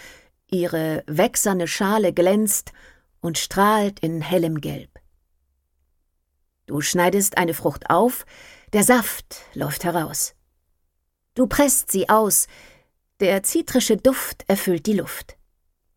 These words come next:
Stell dir nun vor, du würdest in eine Zitrone hineinbeißen. Deine Zähne dringen in das frische Fleisch,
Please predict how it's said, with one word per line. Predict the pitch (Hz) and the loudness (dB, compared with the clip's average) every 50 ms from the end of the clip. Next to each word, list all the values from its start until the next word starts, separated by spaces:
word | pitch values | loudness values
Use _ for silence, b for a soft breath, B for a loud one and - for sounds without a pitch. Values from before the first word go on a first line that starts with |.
| _ _ _ _ _ _ _ _ _ _ _ _ _ _ _ _ _ _ _ _ _ _ _ _ _ _ _ _ _ _ _ | _ _ _ _ _ _ _ _ _ _ _ _ _ _ _ _ _ _ _ _ _ _ _ _ _ _ _ _ _ _ _
Stell | - - 277 302 320 | 2 2 4 4 4
dir | 269 285 277 | 2 2 2
nun | 254 254 285 320 349 339 339 | 2 2 2 0 -2 -4 -6
vor, | - - - - 170 175 196 233 247 320 B B B B B B B - | -6 -4 -2 0 0 0 0 -2 -6 -8 B B B B B B B -2
du | 226 208 190 | -2 2 4
würdest | 247 302 339 - 339 330 - - - - | 2 2 2 0 -2 -2 -4 -4 -4 0
in | - 294 294 285 - _ | 0 2 2 0 -2 _
eine | - 220 202 208 208 208 | -2 0 0 0 -2 -2
Zitrone | - - 214 208 - _ - - 220 202 196 180 180 | -4 -4 -4 -6 -10 _ -2 0 0 0 2 -2 -4
hineinbeißen. | 185 - 226 214 208 214 175 147 151 151 143 - 139 131 - - - - - 135 - _ _ _ _ _ _ _ _ _ _ _ _ _ _ _ _ _ _ - | -4 0 0 2 2 2 2 0 -2 -4 -2 -4 -4 -4 -2 -2 -2 -2 -4 -8 -12 _ _ _ _ _ _ _ _ _ _ _ _ _ _ _ _ _ _ -6
Deine | 202 196 196 202 - | -2 -2 -2 0 0
Zähne | - - - 262 262 247 226 196 180 - | 0 2 4 4 4 2 0 -2 -4 -6
dringen | - - 202 214 220 247 240 208 185 175 165 | -6 -2 0 2 2 2 2 0 0 -2 -4
in | - - 170 165 | -6 -6 -6 -6
das | - 147 - - - - | -6 -4 -4 -4 -6 -2
frische | - 220 226 202 - 208 180 | 0 2 2 2 0 -2 -4
Fleisch, | - - 185 190 180 202 220 208 - - - | -2 0 0 2 2 2 2 0 -2 -4 -8